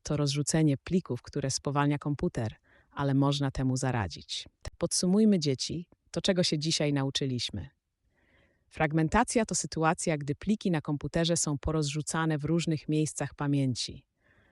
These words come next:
Powoduje to, że komputer działa wolniej, ponieważ musi dłużej szukać potrzebnych danych. Aby temu zaradzić, warto regularnie używać narzędzi do porządkowania danych, takich jak defragmentacja.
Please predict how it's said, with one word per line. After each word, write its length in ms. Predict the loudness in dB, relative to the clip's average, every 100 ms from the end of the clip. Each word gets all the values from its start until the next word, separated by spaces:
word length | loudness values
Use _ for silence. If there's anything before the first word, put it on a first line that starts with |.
| _ _ -8
Powoduje 460 | -2 2 4 4
to, 180 | 4 0
że 120 | -2
komputer 500 | -4 -4 -2 -2 -2
działa 280 | 0 2 2
wolniej, 640 | 4 4 4 2 -2 -6 _ _ -4
ponieważ 320 | -2 -2 -2
musi 260 | -2 -2
dłużej 420 | -2 0 2 4 2
szukać 420 | 0 0 -2 -4
potrzebnych 520 | -6 -2 0 -2 -2
danych. 440 | 0 -2 -2 -10 -20 _ _ _ _ 2
Aby 220 | 4 4
temu 240 | 2 2
zaradzić, 680 | 2 4 2 0 -4 -6 -10 _
warto 320 | 0 2 4
regularnie 680 | 2 2 4 6 6 4 0
używać 480 | 0 0 0 0 0
narzędzi 500 | 0 2 2 0 0
do 100 | -2
porządkowania 720 | -2 -2 -4 -2 0 2 0
danych, 440 | 0 0 0 -4 -8
takich 340 | -10 -8 -6
jak 140 | -4
defragmentacja. 1000 | 0 0 0 0 0 0 0 -2 -8 -12